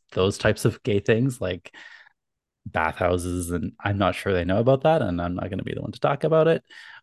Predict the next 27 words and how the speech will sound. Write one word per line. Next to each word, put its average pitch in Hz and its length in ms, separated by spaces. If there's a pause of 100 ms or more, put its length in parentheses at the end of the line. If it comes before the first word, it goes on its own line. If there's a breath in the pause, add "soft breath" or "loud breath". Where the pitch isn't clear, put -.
But 98 380
yeah, 92 160
that 131 200
level 131 440
is, 101 200
like, 90 320 (520)
the 107 140
no-no. 95 420
That's 117 180
the 120 100
room 110 120
we 98 100
don't 95 140
go 101 140
into. - 280 (200)
Um, 107 140
but 101 80
that's 107 140
just - 160
our 101 100
family 92 280
dynamic. - 380
That's 107 140
just - 160
how 98 160
we - 60
are. - 140